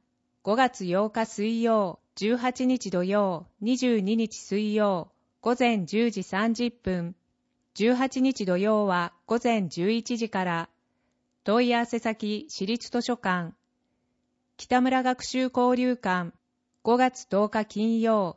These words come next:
二十四日金曜、午前十時三十分。問い合わせ先、北村学習交流館。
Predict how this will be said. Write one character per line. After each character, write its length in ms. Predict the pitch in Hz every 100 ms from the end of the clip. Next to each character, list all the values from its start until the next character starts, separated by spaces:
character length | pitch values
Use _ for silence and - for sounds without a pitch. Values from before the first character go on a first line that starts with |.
| _ -
二 140 | 247
十 240 | 247 226
四 180 | 170 156
日 220 | 156 214
金 320 | 214 208 214 208
曜、 380 | 214 190 170 _ _ _
午 140 | 226 240
前 260 | 247 226 180
十 260 | 208 233
時 120 | 202
三 300 | 190 175 214
十 160 | 233 240
分。 460 | 233 - 180 165 - _ _ _ _ _ _ _
問 240 | 196 226
い 80 | 240
合 60 | 233
わ 80 | 233
せ 140 | 226
先、 500 | 220 214 208 208 214 _ _
北 240 | - 226 233
村 180 | 247 240
学 220 | 240 -
習 260 | - 247 240
交 240 | 240 233
流 220 | 240 240
館。 380 | 240 175 175